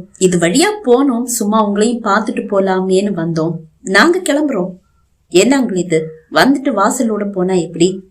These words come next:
உள்ள வாங்க" என்று கூறியவன் அப்பா கரத்தை பிடித்துவிட, இதற்கு மேல் அவன் பேச்சை எப்படி தட்டுவது?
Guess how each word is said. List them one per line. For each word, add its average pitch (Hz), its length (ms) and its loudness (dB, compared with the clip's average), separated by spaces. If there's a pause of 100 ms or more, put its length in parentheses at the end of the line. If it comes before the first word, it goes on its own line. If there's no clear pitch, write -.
(180)
உள்ள 247 200 4
வாங்க" 170 440 -4 (300)
என்று 247 240 2
கூறியவன் 277 680 0
அப்பா 196 400 0
கரத்தை 180 380 -4
பிடித்துவிட, 165 680 -4 (280)
இதற்கு 349 460 2
மேல் 214 280 -2
அவன் 180 320 -4
பேச்சை 208 440 -2
எப்படி 170 340 -4
தட்டுவது? 165 560 -4